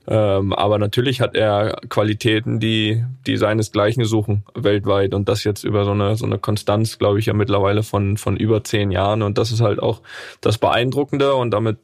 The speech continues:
kann ich auch gleich die Frage beantworten, die, die noch, äh, so mittendrin grad war, ist das dieser absolute Ehrgeiz. Ja, das ist es. Dieser Anspruch an sich selbst, diese,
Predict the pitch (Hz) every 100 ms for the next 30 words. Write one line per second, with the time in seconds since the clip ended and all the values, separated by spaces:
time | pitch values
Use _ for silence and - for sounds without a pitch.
0 | - - 110 113 - 110 110 - 107 107
1 | - 104 107 101 95 110 113 110 110 107
2 | 107 110 107 98 - - - 104 107 107
3 | 110 120 117 117 107 117 127 123 123 117
4 | 120 123 - - _ 113 110 110 - 110
5 | 110 - - 110 - 110 117 117 120 -
6 | - - 104 101 _ - 107 104 110 104
7 | - _ 107 104 - 113 - 110 107 104
8 | 110 120 123 - 107 104 98